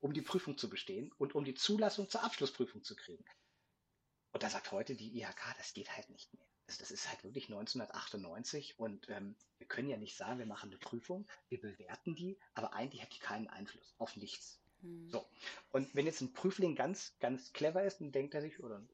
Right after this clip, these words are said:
Speaker 1: gehe ich halt zur Zwischenprüfung, schreibe da meinen Namen drauf, dann sagt vielleicht mein Chef noch zu mir, „Du,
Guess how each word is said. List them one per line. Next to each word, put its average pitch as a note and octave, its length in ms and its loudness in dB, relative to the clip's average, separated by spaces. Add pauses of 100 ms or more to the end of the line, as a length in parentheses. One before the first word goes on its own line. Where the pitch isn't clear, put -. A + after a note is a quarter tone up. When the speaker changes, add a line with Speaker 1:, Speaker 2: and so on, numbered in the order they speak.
(200)
Speaker 1:
gehe B2+ 100 4
ich C3 60 -2
halt C3 120 0
zur - 120 -14
Zwischenprüfung, D3+ 500 -6
schreibe C3 220 -2
da A#2+ 80 -2
meinen G#2 160 -2
Namen A#2+ 260 -2
drauf, C#3+ 240 -4
dann A2+ 140 -6
sagt B2 220 0
vielleicht B2+ 220 0
mein G#2+ 120 -4
Chef - 180 -2
noch D3+ 160 -4
zu - 140 -2
mir, C3+ 180 4
„Du, B2+ 180 0